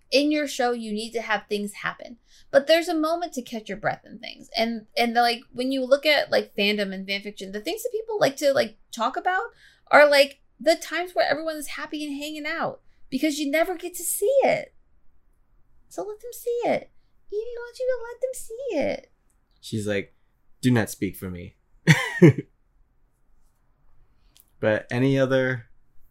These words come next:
Speaker 2: thoughts on the show or anything you wanted to,
Speaker 1: No,
Speaker 2: to
Speaker 1: I,
Speaker 2: mention?
Speaker 1: I, I really hope it gets to season two. I'm very much looking forward to that. I hope that they don't draw out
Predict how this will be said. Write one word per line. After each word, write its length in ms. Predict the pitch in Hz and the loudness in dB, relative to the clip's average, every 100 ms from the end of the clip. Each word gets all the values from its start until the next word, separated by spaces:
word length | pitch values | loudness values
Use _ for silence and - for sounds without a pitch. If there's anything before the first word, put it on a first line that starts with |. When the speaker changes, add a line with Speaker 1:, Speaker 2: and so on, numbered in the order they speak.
| _ _ - _ _ _ - - | _ _ -20 _ _ _ -16 0
Speaker 2:
thoughts 340 | 135 127 - | 2 2 -2
on 220 | 135 127 | -6 -4
the 80 | 123 | -6
show 340 | 120 127 123 123 | -4 -2 0 0
or 100 | 113 | 0
anything 260 | 113 113 | -2 -4
you 160 | 113 110 | -6 -8
wanted 260 | 110 107 - | -8 -8 -6
to, 280 | 113 104 107 _ - _ _ - - - _ _ _ - | -4 -4 -6 _ -20 _ _ -20 -20 -20 _ _ _ -6
Speaker 1:
No, 160 | 339 | -2
Speaker 2:
to 60 | 339 | 0
Speaker 1:
I, 20 | |
Speaker 2:
mention? 440 | 110 302 302 117 113 - | 4 4 4 -2 -12 2
Speaker 1:
I, 380 | 240 262 269 262 - | 4 6 4 2 2
I 80 | 240 | 2
really 320 | 240 233 247 | 0 -8 -8
hope 160 | 240 | -6
it 100 | 254 | -6
gets 180 | 214 202 | -6 -8
to 60 | 226 | -10
season 320 | 226 214 226 | -10 -10 -10
two. 300 | 208 143 190 - _ - | -8 -8 -8 -14 _ -2
I'm 400 | 180 180 175 156 | 0 0 -6 -2
very 180 | 185 190 | -2 -2
much 180 | 196 | -6
looking 240 | 202 190 196 | -10 -14 -14
forward 260 | 180 185 | -12 -12
to 80 | - | -2
that. 220 | 185 170 - - - | 0 0 -2 -20 2
I 140 | 247 277 | 6 6
hope 200 | 330 359 | 4 -2
that 120 | 403 | -4
they 160 | 392 302 | -4 2
don't 340 | 277 277 269 - - | 2 2 -4 -16 -4
draw 260 | 262 262 | 2 4
out 440 | - 214 226 - | 6 6 4 0